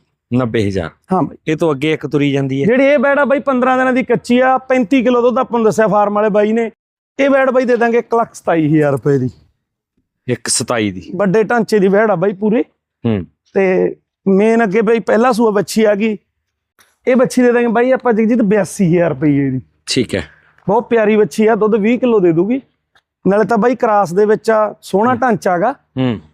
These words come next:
Speaker 2: ਬਾਕੀ ਜਿਹੜਾ ਵੀਰ ਮੰਨ ਕੇ ਵੀ ਹਰੇਕ ਬਾਈਟ ਆ ਗਾ, ਕਹਿਣ ਦਾ ਮਤਲਬ ਬਾਈ ਜਿਹੜਾ ਵੀਰ ਲੈ ਕੇ ਜਾਊ, ਹਰੇਕ ਭਰਾ ਦੇ ਬਾਈਟ ਦੇ ਜਾਨਵਰ ਆ।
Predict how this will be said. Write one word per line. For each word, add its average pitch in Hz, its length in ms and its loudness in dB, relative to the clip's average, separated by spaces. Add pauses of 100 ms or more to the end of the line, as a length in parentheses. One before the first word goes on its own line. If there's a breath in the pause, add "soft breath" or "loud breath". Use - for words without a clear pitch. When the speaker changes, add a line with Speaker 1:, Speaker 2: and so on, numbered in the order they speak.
Speaker 2:
ਬਾਕੀ 240 240 0
ਜਿਹੜਾ 262 240 2
ਵੀਰ 269 240 0
ਮੰਨ 247 260 -2
ਕੇ 247 140 2
ਵੀ 247 260 0
ਹਰੇਕ 294 480 0
ਬਾਈਟ 311 320 0
ਆ 285 140 2
ਗਾ, 247 120 -2
ਕਹਿਣ 262 200 -2
ਦਾ 294 100 0
ਮਤਲਬ 269 340 0
ਬਾਈ 277 240 0
ਜਿਹੜਾ 262 320 0
ਵੀਰ 277 220 -2
ਲੈ 254 140 0
ਕੇ 247 140 0
ਜਾਊ, 254 240 2 (580)
ਹਰੇਕ 294 200 2
ਭਰਾ 320 240 0
ਦੇ 294 100 2
ਬਾਈਟ 254 300 0
ਦੇ 254 120 0
ਜਾਨਵਰ 226 320 0
ਆ। 135 80 -4